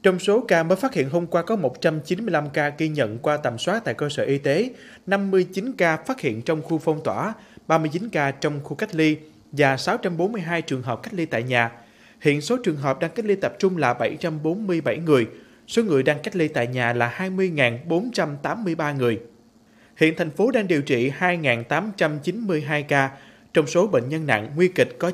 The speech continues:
chín mươi bảy bệnh nhân thở oxy qua mặt nạ, mười bảy bệnh nhân thở H F N C,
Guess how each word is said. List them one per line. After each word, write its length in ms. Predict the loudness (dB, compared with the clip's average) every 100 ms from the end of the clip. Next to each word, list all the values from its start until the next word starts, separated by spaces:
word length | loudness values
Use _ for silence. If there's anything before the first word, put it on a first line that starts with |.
| -4
chín 140 | -6
mươi 80 | -2
bảy 240 | 0 0 0
bệnh 180 | 0 0
nhân 220 | -2 -2
thở 100 | -4
oxy 360 | -2 -2 0 -2
qua 160 | 0 -2
mặt 200 | -4 0
nạ, 300 | 2 2 -2 -14 -20 -2
mười 160 | 6 6
bảy 140 | 6
bệnh 200 | 2 -2
nhân 240 | 0 0 0
thở 240 | -2 -2 -2
H 80 | -6 -4
F 120 | -4 -2 -4
N 120 | -4
C, 140 | 2